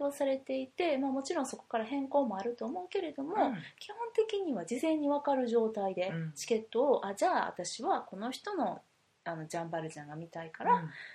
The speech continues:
Speaker 1: この日に行こうっていうふうにチケット買えるんやけれども、
Speaker 2: うん。
Speaker 1: 今回はその、誰がどの役で出るのか、
Speaker 2: うん。
Speaker 1: またはその出演しないのかっていうのが、
Speaker 2: うん。
Speaker 1: 当日にならないと発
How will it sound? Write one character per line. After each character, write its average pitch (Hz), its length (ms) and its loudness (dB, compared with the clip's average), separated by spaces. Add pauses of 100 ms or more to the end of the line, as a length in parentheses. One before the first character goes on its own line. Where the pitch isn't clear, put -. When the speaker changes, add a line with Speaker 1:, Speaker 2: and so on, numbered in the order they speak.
(180)
Speaker 1:
こ 220 120 -4
の 214 220 2
日 233 100 -4
に 269 240 0
行 165 120 -10
こ 294 200 6
う 392 80 -2
っ - 40 -20
て 196 80 -2
い 170 40 -2
う - 40 -10
ふ - 20 -12
う 165 40 -8
に 156 80 -8
チ - 80 -12
ケ 175 120 -4
ッ 170 40 -10
ト 156 100 -14
買 170 180 -8
え 170 40 -4
る 165 80 -8
ん 160 40 -6
や 151 100 -10
け 156 160 -10
れ 160 100 -12
ど 190 120 -10
も、 294 160 0
Speaker 2:
う - 20 2
ん。 - 20 -2 (320)
Speaker 1:
今 440 220 -12
回 165 260 -6
は 180 260 2
そ 170 120 -12
の、 165 80 -14 (220)
誰 339 160 2 (340)
が - 220 2 (420)
ど 285 120 2
の 339 100 2
役 339 240 0
で 156 100 -4
出 160 140 -4
る 160 140 -4
の 139 120 -10
か、 170 340 -4
Speaker 2:
う 147 40 -10
ん。 143 160 -12
Speaker 1:
ま 214 100 -4
た 208 140 0
は 240 160 4
そ 160 100 -10
の 156 60 -8
出 - 300 -8
演 175 80 -6
し - 180 0
な 208 120 -2
い 156 60 -6
の 147 80 -10
か 151 140 -10
っ - 20 -12
て 156 200 0
い - 20 0
う 220 40 0
の 185 120 -4
が、 185 140 0
Speaker 2:
う - 20 -2
ん。 170 40 -4 (260)
Speaker 1:
当 - 200 4
日 403 220 6
に 370 100 0
な 196 140 2
ら 175 100 -2
な 160 100 -4
い 160 60 -6
と - 80 -10
発 240 180 -4